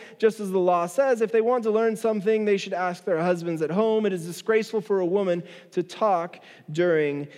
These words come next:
the meeting." And then Paul here goes on to refute this in verse thirty-six.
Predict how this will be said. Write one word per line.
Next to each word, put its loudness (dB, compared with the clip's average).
the -2
meeting." 0
And -4
then 0
Paul -2
here -2
goes -4
on -2
to -14
refute -6
this -12
in -10
verse -6
thirty-six. -12